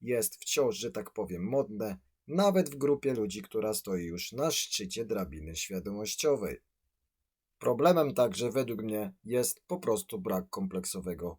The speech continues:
podejścia do sytuacji, dlatego ta właśnie kręcona część niech będzie takim punktem, w którym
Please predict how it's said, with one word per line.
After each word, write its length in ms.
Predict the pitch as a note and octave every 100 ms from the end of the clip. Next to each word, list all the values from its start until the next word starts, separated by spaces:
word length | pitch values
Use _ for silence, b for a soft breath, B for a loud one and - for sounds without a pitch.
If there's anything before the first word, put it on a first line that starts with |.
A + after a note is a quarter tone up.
| _
podejścia 600 | G#2 A2+ A2 F#2+ - F2
do 120 | F2+
sytuacji, 760 | - F#2 A2 A2+ G#2+ - - C#2+
dlatego 460 | G#2 - D#3 C3+
ta 340 | C3+ C#3+ A#2 G2+ b b b _
właśnie 380 | B2 A#2+ - -
kręcona 440 | A3+ G2 G#2 F#2
część 520 | - D3 C3+ - -
niech 260 | D3+ F3+ C3
będzie 320 | A#2+ G2+ A2
takim 420 | G2 F#2 F#2+ F#2 -
punktem, 480 | E3+ C#3 F2+ E2
w 60 | -
którym 500 | - B2+ F#2+ F2 D#2+